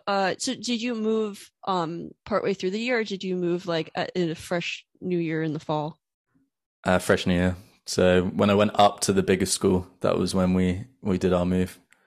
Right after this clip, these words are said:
Speaker 2: Um, and I mean, like, we paint, we're painting such a negative picture of my, of my <laughs> school life, but I have, like, you know, some of my best childhood friends from there, and, like, connections that I made were really rad and stuff. So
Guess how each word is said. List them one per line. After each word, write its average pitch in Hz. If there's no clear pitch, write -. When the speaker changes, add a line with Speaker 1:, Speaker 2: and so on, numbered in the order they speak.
Speaker 2:
Um, 92
and 120
I 123
mean, 143
like, 120
we 139
paint, 147
we're 131
painting 127
such 120
a 110
negative 110
picture -
of 101
my, -
of 113
my 165
<laughs> 151
school 143
life, 117
but 110
I 127
have, 135
like, 113
you 113
know, 104
some 143
of 123
my 117
best 110
childhood 101
friends 101
from 98
there, 92
and, 92
like, -
connections 120
that -
I 104
made 98
were 92
really 98
rad 95
and 95
stuff. 101
So 95